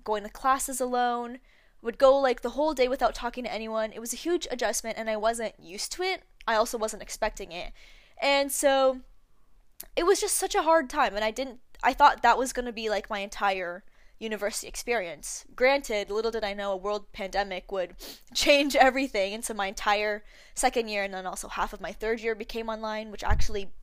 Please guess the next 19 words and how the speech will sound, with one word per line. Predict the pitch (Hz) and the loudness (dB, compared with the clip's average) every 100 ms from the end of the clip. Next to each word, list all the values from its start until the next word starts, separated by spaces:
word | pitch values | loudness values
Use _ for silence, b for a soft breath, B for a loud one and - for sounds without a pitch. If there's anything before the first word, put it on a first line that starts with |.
| - | -6
benefited | 185 180 208 - 208 214 | -2 -2 -2 -6 -6 -6
me | 233 233 | -4 -2
a | |
lot | 226 233 240 - B B B B - _ - - | 2 2 2 -4 B B B B -16 _ -20 -14
because | 240 226 208 | -6 -4 0
of | 185 160 151 - - | -2 -2 -10 -16 2
the | 214 | 2
loneliness | 214 226 240 262 277 311 349 - 359 220 262 | 4 2 2 0 0 0 0 -2 -2 2 4
of | 269 | 4
being | 277 | 2
on | 277 277 | 0 0
campus. | 302 285 339 269 | -4 -2 0 2
I | |
really | 233 196 185 | 2 0 0
didn't | 190 190 | -4 -8
like | 180 - | -12 -12
being | 180 | -12
on | 180 | -12
campus. | - 185 190 190 | -14 -12 -8 -6